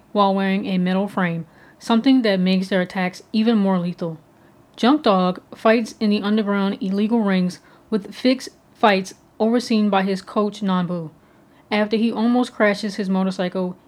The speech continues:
into Yukiko Shirato. Her bodyguard challenges Junk Dog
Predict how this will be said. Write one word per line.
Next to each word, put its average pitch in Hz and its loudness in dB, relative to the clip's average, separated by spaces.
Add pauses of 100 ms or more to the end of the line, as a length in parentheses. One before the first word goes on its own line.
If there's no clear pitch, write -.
into 214 -2
Yukiko 208 -2
Shirato. 175 -4 (300)
Her 214 2
bodyguard 226 4
challenges 196 2
Junk 180 -4
Dog 180 -2